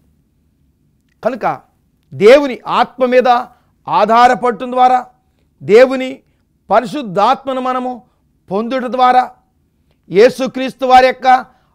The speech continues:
ఆత్మ చేత మనం అభిషేకించబడటం ద్వారా మాత్రమే మన జీవితంలో ఈ కార్యం జరుగుతుంది. ముద్రించబడే కాలంలో ఉన్నాం. ముద్రించబడటం అయిపోతే భయంకరమైన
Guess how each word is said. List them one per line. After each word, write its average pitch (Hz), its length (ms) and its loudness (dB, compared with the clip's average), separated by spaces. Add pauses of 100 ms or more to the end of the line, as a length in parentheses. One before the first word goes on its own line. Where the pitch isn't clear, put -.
(140)
ఆత్మ 247 400 2 (140)
చేత 262 160 2
మనం 254 240 -2
అభిషేకించబడటం 240 1000 -6
ద్వారా 247 400 -2 (480)
మాత్రమే 285 640 -2
మన 240 160 -4
జీవితంలో 180 720 -8 (320)
ఈ 156 100 -12
కార్యం 160 400 -6
జరుగుతుంది. 131 540 -18 (880)
ముద్రించబడే 175 760 -2
కాలంలో 151 460 -12
ఉన్నాం. 135 360 -20 (600)
ముద్రించబడటం 185 840 -6
అయిపోతే 160 680 -10 (1600)
భయంకరమైన 214 1040 0